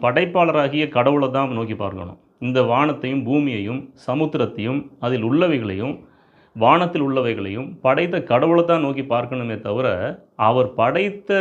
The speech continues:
இந்த ஜீவராசிகளை அல்ல, அவர் படைத்த இந்த வானத்தில் இருக்கிற ராசிகளை அல்ல. கிரகங்களை, நட்சத்திரங்களை, சூரியனை, சந்திரனை அல்ல. தொன்று தொட்டே மனிதன் சூரியனை கடவுளாக வணங்கி வருகிறான்.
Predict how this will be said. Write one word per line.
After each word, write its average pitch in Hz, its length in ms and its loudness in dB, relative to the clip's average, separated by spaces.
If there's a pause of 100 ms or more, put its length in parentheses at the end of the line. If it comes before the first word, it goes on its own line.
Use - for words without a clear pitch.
(280)
இந்த 117 160 -4
ஜீவராசிகளை 135 760 0
அல்ல, 95 160 -6 (380)
அவர் 127 300 2
படைத்த 175 540 0
இந்த 147 180 -2
வானத்தில் 170 460 0
இருக்கிற 151 240 0
ராசிகளை 147 600 0
அல்ல. 101 180 -4 (500)
கிரகங்களை, 147 600 2
நட்சத்திரங்களை, 143 680 -2
சூரியனை, 147 520 -2
சந்திரனை 139 480 -4
அல்ல. 107 300 -4 (480)
தொன்று 165 320 4
தொட்டே 175 300 2
மனிதன் 156 560 -2
சூரியனை 170 560 0
கடவுளாக 139 480 0
வணங்கி 120 280 -4
வருகிறான். 110 580 -2